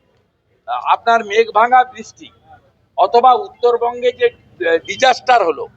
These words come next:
এই ডিজাস্টারে আপনার এনডিআরএফ এসে পৌঁছালো, তারপরে জনগণ বাঁচলো। তার আগেই তো ওদিকে পঞ্চাশ, এখানে বারো জন মারা গেছে।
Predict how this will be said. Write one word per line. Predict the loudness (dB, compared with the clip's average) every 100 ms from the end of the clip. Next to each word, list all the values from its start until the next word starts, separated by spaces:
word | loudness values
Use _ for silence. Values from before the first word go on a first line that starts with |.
| _ _ _ -20 -4
এই | 0 0
ডিজাস্টারে | -2 -4 2 2 2 0 2 0 -4 -14 _ _ _ _ _ _
আপনার | -2 -2 0 0
এনডিআরএফ | 0 -4 -8 -8 -6 0 2 4 2 0
এসে | -4 -6 -2 -2
পৌঁছালো, | -4 -14 -4 0 4 4 2
তারপরে | 0 -4 -2 0 4 4 4 -2 _ _ _ -2
জনগণ | 0 2 2 0
বাঁচলো। | 2 -2 -2 -10 -16 -2
তার | 2 4
আগেই | 2 0 -4
তো | 2 2 2 -4 _ -6
ওদিকে | -6 -4 -2 -2
পঞ্চাশ, | -2 -8 0 0 0
এখানে | -2 -2 0
বারো | 2 2 0
জন | -4
মারা | -4 -4 -4
গেছে। | -6